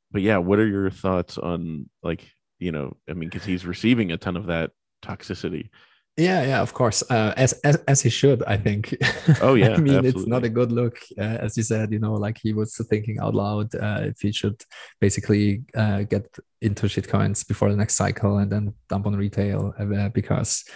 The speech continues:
Speaker 2: his, his thesis that he voiced was that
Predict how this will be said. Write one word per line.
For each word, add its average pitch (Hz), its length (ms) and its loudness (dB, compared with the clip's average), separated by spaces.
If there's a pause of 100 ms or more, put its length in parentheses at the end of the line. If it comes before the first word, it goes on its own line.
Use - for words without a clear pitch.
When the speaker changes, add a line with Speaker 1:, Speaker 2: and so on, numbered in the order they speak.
(140)
Speaker 2:
his, 104 120 4
his 101 920 2
thesis 104 500 2 (100)
that 104 120 4
he 101 100 0
voiced 98 480 0
was 110 220 0
that 98 200 -4